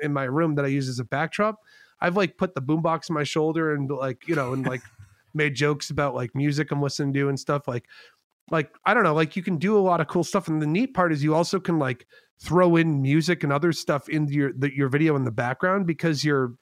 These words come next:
Speaker 1: you're not publicly putting it out on the internet. You're only doing it for one person. So, like,
Speaker 2: Yeah.
Speaker 1: you don't have to worry about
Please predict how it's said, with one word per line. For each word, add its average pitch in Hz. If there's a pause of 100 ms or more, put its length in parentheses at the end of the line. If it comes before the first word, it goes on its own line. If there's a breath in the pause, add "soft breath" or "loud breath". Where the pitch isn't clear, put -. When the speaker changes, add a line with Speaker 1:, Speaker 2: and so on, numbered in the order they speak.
(200)
Speaker 1:
you're 151
not 165
publicly 156
putting 135
it 131
out 131
on 127
the 123
internet. 139
You're 135
only 139
doing 135
it 123
for 135
one 127
person. 143
So, 139
like, 127
Speaker 2:
Yeah. 110
Speaker 1:
you 85
don't 156
have 147
to 147
worry 151
about 139